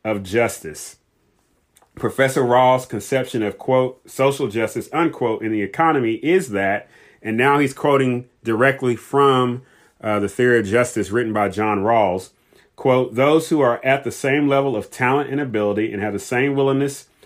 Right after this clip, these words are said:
to use them should have the same prospects of success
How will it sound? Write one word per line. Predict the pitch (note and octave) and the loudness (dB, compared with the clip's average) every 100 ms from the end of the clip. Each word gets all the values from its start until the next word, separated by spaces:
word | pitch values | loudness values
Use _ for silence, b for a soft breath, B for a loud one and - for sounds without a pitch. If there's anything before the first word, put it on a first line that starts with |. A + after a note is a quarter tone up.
| b - | b -6
to | A#2 | -4
use | A2 F#3 D#3 | 2 2 2
them | G2+ F#2 G2+ | 0 -4 -6
should | - A#2+ | -4 -2
have | A#2 | 0
the | G#2 | -4
same | - B2+ C3 | -4 -4 -4
prospects | - C#3 C3+ - B2+ B2 | 0 2 2 0 -4 -4
of | G#2+ A#2+ | -6 -8
success | - - - B2+ G2+ - - | -8 -10 -4 -2 -2 -4 -18